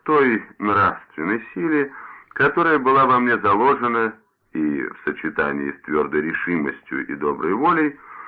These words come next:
служила верной порукой тому, что я все же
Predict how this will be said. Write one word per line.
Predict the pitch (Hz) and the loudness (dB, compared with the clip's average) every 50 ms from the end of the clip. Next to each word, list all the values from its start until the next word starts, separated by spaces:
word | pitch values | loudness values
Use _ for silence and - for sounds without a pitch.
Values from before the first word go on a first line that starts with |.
| - - _ - | -20 -20 _ -6
служила | - 143 156 156 185 190 180 170 156 | 0 0 0 2 2 2 2 2 2
верной | 135 127 151 170 165 156 156 151 135 | 2 2 2 2 2 2 2 0 2
порукой | - 135 117 117 120 120 113 117 113 | 2 2 4 4 4 2 0 0 -2
тому, | - - 95 95 107 120 127 123 | 0 2 0 0 2 0 -4 -4
что | - - 98 | -2 0 2
я | 90 87 82 | 2 2 2
все | - - - 98 101 | 0 -2 -2 -2 0
же | 95 101 104 104 98 | 0 0 0 0 0